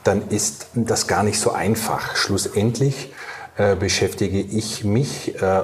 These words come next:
und meine Frau, die ebenfalls Rheumatologin ist, eigentlich mit zwei großen Themen, und zwar, äh, mit den, äh, zum einen degenerativen Erkrankungen der Rheumatologie. Damit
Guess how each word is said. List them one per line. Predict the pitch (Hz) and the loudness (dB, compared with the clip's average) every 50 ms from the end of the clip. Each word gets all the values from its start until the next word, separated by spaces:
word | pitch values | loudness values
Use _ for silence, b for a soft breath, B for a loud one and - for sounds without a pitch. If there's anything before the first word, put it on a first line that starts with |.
| - - | 0 -2
und | - 98 90 85 | -4 -4 -2 -2
meine | 87 85 85 90 85 | -2 0 0 0 -2
Frau, | - - - 82 85 95 107 113 | -2 -2 0 2 4 6 4 4
die | - 92 | 2 2
ebenfalls | - 92 107 113 107 - 92 90 87 85 - | 0 0 0 0 0 0 0 0 0 2 0
Rheumatologin | 90 80 82 85 87 85 82 - 87 85 82 82 87 87 76 | 0 0 2 0 0 -2 0 0 2 2 2 0 -2 -4 0
ist, | - 110 123 - - - - B B B B B B B B B - | 0 0 0 0 -2 -6 -8 B B B B B B B B B -2
eigentlich | 95 92 95 98 95 92 92 92 - - - - | 0 2 2 2 2 2 0 -2 -4 -8 -2 0
mit | 107 98 92 95 - - | 0 0 0 -2 -6 -2
zwei | - 98 90 98 | 2 2 2 2
großen | 95 - 95 98 98 - - 90 - | 2 2 2 2 2 2 0 -4 -4
Themen, | - - 92 95 113 131 139 139 143 131 | -2 0 2 2 4 4 2 2 2 0
und | 107 107 - | 0 -2 -6
zwar, | - - 95 95 92 92 92 92 92 92 B B B B B B - | -4 -4 -2 0 2 2 0 -2 -4 -8 B B B B B B 0
äh, | 101 95 90 92 | 2 4 4 4
mit | 92 95 101 95 95 101 98 - - - - - - 117 110 123 - - - - _ _ _ - | 2 2 2 2 2 2 0 -2 -6 -6 -6 -4 -4 -4 -4 -6 -12 -18 -20 -20 _ _ _ 0
den, | 113 104 98 98 98 95 95 95 95 92 90 | 2 4 6 6 4 4 4 2 2 2 2
äh, | 90 87 87 85 82 82 80 - | 2 0 0 0 0 0 -2 -2
zum | - - - 101 | -2 -2 -2 0
einen | 92 92 92 92 90 85 | 0 0 2 2 0 2
degenerativen | - 127 - 120 117 113 117 120 - 113 113 113 - 117 | 2 2 4 4 2 2 2 0 0 0 0 2 0 0
Erkrankungen | - 120 113 - - 107 98 107 120 120 - 120 120 127 143 156 - - - - - - - B B B B B B B B _ _ _ - - - - - - | 0 -2 -6 -2 0 2 2 2 2 2 4 4 4 4 2 0 -2 -10 -14 -18 -20 -20 -20 B B B B B B B B _ _ _ -20 -12 -12 -12 -2 2
der | - 98 | 4 4
Rheumatologie. | 92 95 92 92 92 90 - 90 90 85 - 98 117 143 139 | 6 6 4 4 0 0 2 0 0 0 2 0 0 0 2
Damit | - 104 95 92 92 92 - - | 0 0 2 2 0 -2 -4 -8